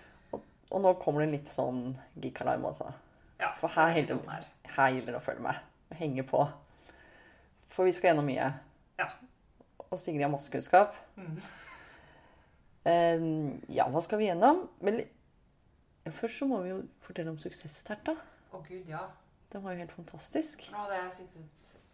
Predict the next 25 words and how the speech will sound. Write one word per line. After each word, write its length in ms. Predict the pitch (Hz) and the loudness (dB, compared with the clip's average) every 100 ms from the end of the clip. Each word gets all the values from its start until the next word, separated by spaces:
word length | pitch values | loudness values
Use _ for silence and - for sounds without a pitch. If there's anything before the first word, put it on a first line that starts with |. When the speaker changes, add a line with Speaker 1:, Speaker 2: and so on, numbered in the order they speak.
| - - - - 160 | -20 -20 -20 -20 -18
Speaker 2:
eh, 560 | 156 156 160 165 170 | -16 -14 -14 -14 -14
gjennom 340 | 165 156 190 214 | -14 -12 -12 -12
hele 200 | 196 160 | -14 -12
Nord-Norge 400 | 160 147 160 202 190 | -12 -12 -10 -12 -14
og 100 | 190 | -16
drømt 340 | 170 165 156 175 | -16 -16 -14 -14
om 100 | 170 175 - _ _ _ _ _ _ - | -14 -16 -20 _ _ _ _ _ _ -20
suksessterta 640 | - 165 160 160 151 170 | -18 -16 -16 -16 -14 -14
som 120 | 175 175 | -14 -18
vi 60 | |
skulle 220 | 170 175 | -20 -20
få 260 | 165 165 170 - 185 | -16 -16 -16 -20 -16
i 80 | 185 | -14
Vadsø. 320 | 180 - - - - - | -14 -12 -14 -14 -20 -14
Speaker 1:
Vi 260 | 170 170 170 | -8 -6 -4
var 120 | 160 | -4
invitert 520 | 156 156 151 135 131 - | -4 -8 -8 -10 -12 -16
på 60 | |
suksessterta. 1080 | 151 - - 208 208 208 202 202 202 202 208 202 202 _ _ _ _ | -18 -16 -6 -4 -4 -10 -8 -6 -4 -6 -8 -12 -18 _ _ _ _
Det 160 | - 170 | -12 -8
var 80 | 165 | -6
stas. 480 | - - - - - _ _ | -4 -4 -6 -16 -20 _ _
Speaker 2:
Ja, 100 | - - | -14 -12
det 80 | |
var 80 | - | -12